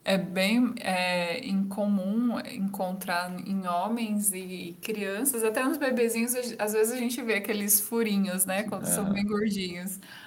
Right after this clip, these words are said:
Speaker 1: Mas pela própria conformação, é, estrutura do tecido adiposo, que em nós mulheres é diferente, e pela influência do estrogênio,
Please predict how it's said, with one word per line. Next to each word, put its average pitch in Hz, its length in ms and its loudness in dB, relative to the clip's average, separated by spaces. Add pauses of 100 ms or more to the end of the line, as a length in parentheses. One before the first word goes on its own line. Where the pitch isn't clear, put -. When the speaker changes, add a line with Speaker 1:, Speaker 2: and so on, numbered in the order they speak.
(200)
Speaker 1:
Mas 185 920 -2
pela 208 260 2
própria 214 400 2
conformação, 240 1400 2 (140)
é, 185 200 0
estrutura 233 760 0
do 226 180 -2
tecido 285 360 -2
adiposo, 233 760 -4 (400)
que - 140 -4
em 208 60 0
nós 208 300 4
mulheres 196 480 2
é 196 120 2
diferente, 196 1000 0
e 202 120 -4
pela 196 260 0
influência 202 560 0
do 190 180 -4
estrogênio, 226 880 2